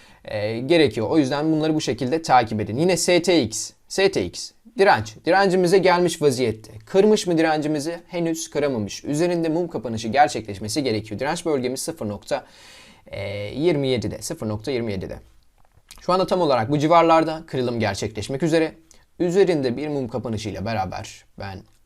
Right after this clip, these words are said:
alımın yapılabileceğini düşünüyorum. Bakın kırılım, retest ardından yükseliş gelecektir. S T X'te muhtemelen. O yüzden, e, S T X'i de bu şekilde takip edebilirsiniz. Stop loss'larınızı unutmayın. Dediğim gibi Bitcoin'de ve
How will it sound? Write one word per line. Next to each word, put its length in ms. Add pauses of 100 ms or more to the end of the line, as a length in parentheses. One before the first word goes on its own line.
alımın 400
yapılabileceğini 720
düşünüyorum. 340
Bakın 180
kırılım, 420
retest 400
ardından 640 (240)
yükseliş 800 (320)
gelecektir. 800
S 360
T 200
X'te 300
muhtemelen. 720
O 180
yüzden, 340 (500)
e, 180
S 220
T 120
X'i 200
de 100
bu 40
şekilde 360
takip 300
edebilirsiniz. 540
Stop 280
loss'larınızı 480
unutmayın. 380
Dediğim 260
gibi 200
Bitcoin'de 540
ve 200